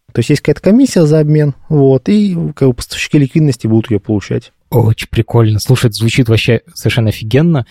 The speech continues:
Speaker 2: Скажи, а есть рабочие, э, такие биржи децентрализованные? Потому что я, например, меняю криптовалюту на Binance и вообще не с-, ну, не знал о том, что есть полностью автоматические биржи.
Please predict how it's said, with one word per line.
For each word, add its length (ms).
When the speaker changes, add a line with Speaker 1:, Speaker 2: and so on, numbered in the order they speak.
Speaker 2:
Скажи, 420
а 80
есть 300
рабочие, 800
э, 300
такие 480
биржи 680
децентрализованные? 640
Потому 180
что 160
я, 80
например, 340
меняю 300
криптовалюту 540
на 240
Binance 600
и 300
вообще 260
не 120
с-, 100
ну, 160
не 160
знал 240
о 60
том, 160
что 160
есть 120
полностью 300
автоматические 640
биржи. 240